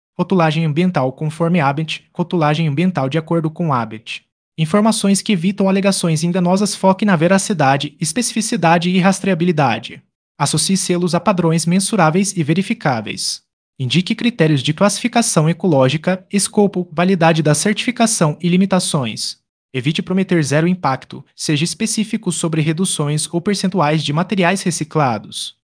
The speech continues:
Boas práticas para clientes transparentes. Prometa apenas o que puder sustentar.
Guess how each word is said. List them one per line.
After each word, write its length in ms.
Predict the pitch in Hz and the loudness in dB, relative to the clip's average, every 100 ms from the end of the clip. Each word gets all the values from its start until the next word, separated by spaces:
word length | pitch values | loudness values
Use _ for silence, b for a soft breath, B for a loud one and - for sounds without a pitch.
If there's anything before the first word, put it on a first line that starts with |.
| - | -6
Boas 220 | 151 196 | -4 -2
práticas 480 | - 139 135 147 - | 0 0 -2 -6 -6
para 220 | 180 180 | -4 -4
clientes 360 | 180 175 170 - | -2 -2 -2 -4
transparentes. 680 | 180 185 - 165 160 180 | -4 -4 -4 -2 -2 -4
Prometa 400 | - 170 143 151 | -6 -4 -4 -4
apenas 360 | 180 170 175 160 | -4 -2 -2 -2
o 60 | 151 | -4
que 140 | 175 | -6
puder 320 | - 151 156 | -6 -2 -2
sustentar. 720 | 156 170 185 170 160 117 113 | -2 -6 -6 -4 -2 -4 -6